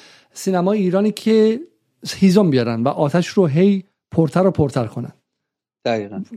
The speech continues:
Speaker 1: و خانم ریاحی هم خب بالاخره ریسک کرده، به قول خودش توی اینستاگرامش عکس بی حجاب منتشر کرده و خودش رو توی آتیش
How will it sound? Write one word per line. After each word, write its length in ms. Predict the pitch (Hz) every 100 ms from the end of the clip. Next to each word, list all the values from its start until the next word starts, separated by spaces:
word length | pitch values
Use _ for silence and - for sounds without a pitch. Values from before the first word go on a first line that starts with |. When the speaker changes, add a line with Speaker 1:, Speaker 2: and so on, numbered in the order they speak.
| _ _
Speaker 1:
و 80 | 175
خانم 260 | 175 185 214
ریاحی 480 | 196 185 175 170
هم 100 | 220
خب 100 | 190
بالاخره 320 | 180 180 190 175
ریسک 240 | 214 -
کرده، 280 | 214 202 185
به 80 | 180
قول 180 | 175
خودش 400 | 160 190 180 175
توی 180 | 165 185
اینستاگرامش 760 | 190 190 147 156 139 151 185 175
عکس 240 | 175 -
بی 180 | 175 147
حجاب 280 | 135 190 214
منتشر 320 | 202 202 233
کرده 200 | 214 220
و 100 | 196
خودش 220 | 196 214
رو 60 | 240
توی 100 | 220
آتیش 360 | 214 165 226